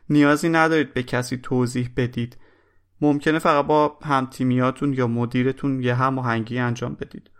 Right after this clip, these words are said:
اگر هم مرخصی بخواین که خب اون جداگونه باید توی سیستمی ثبت بشه. البته رفتم به دندون پزشکی و دکتر اینا هم که مرخصی محسوب نمیشه.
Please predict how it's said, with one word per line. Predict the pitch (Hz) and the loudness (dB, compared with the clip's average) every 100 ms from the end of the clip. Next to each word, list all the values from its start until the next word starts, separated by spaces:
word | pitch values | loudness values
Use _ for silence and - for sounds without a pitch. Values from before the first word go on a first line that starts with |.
| _ _ _ _ - - | _ _ _ _ -14 0
اگر | 156 165 175 | 2 4 4
هم | 180 | 4
مرخصی | 170 143 131 135 - 135 | 2 2 2 -2 -2 -4
بخواین | 131 - 139 156 | -2 0 0 0
که | 202 | -4
خب | 202 160 | -4 -4
اون | 160 151 | 0 -2
جداگونه | 131 151 151 143 127 131 | 2 0 2 0 0 -2
باید | 139 139 | 0 -2
توی | - 139 | -2 -6
سیستمی | 135 151 - 135 151 | -4 -6 -2 -2 -2
ثبت | - 135 135 | 0 0 0
بشه. | - - 135 - _ _ - | -8 -12 -14 -18 _ _ -2
البته | 147 135 135 139 | 0 0 0 0
رفتم | 151 170 160 147 | 2 0 0 0
به | 139 | 0
دندون | 135 127 123 127 | 0 -2 -2 -2
پزشکی | 135 127 127 - - 156 | -2 -2 -4 -4 -2 0
و | 151 | 0
دکتر | 135 131 147 127 | -2 0 0 0
اینا | 123 120 135 | 0 0 0
هم | 156 | -2
که | - 160 156 - | 0 0 -2 -4
مرخصی | 147 135 127 135 123 131 | -2 0 0 -2 -2 -2
محسوب | 139 147 123 135 131 | 0 0 -2 -6 -2
نمیشه. | 160 135 120 135 | 0 0 -2 -10